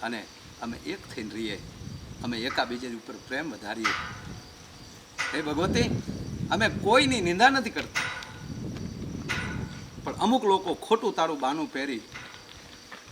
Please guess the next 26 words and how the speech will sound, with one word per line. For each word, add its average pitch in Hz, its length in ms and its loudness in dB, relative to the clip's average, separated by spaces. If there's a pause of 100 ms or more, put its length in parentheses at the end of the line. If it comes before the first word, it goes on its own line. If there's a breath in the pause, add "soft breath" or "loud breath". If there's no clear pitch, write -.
(680)
માથે 147 240 0
કાળી 135 340 0
ચાલ 131 220 2
રાખી 123 360 -4 (1300)
અને 113 180 -10 (240)
કોઈ 165 200 0
એવા 147 220 0
ઢોંગ 135 260 -2
કરતા - 280 -8
હોય, - 240 -10 (680)
એને 127 160 -2
અમે 117 180 2
પ્રાર્થના 131 420 -2
કરીને 117 340 -2
કહીએ 110 220 -2 (280)
કે - 120 -10
બસ 131 260 -2
માનું 123 280 2
સ્મરણ 151 420 0
કરો, 110 220 -6 (800)
માના 143 260 -2
જાપ 131 340 0
જપો, 117 260 -6 (640)
માને 151 240 2
હૃદયમાં 139 520 0
રાખો. 107 320 -4